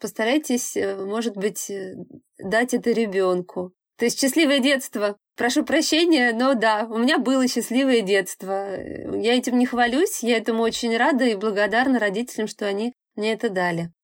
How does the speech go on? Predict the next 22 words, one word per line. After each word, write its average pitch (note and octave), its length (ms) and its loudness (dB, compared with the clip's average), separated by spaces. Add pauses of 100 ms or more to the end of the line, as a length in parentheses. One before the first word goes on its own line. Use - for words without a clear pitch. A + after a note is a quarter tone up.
(100)
Поэтому G#3+ 460 0
как A3+ 200 0
родитель, B3 580 2 (200)
вот B3+ 240 0
рекомендация B3 800 2
"дайте B3 340 2
это A#3+ 180 0
своим A3+ 380 -2
детям". F3+ 520 -4 (260)
И G3+ 140 -2
это B3 220 2
позволит A#3+ 640 0
им, A3 280 2
может F#3+ 460 0
быть, C4 340 0
быть A#3+ 260 -2
свободными. F#3 1080 -2 (140)
И G#3+ 140 -2
внутри G#3+ 380 2
себя, B3+ 420 0
и F#3+ 80 0
снаружи. B3 640 -2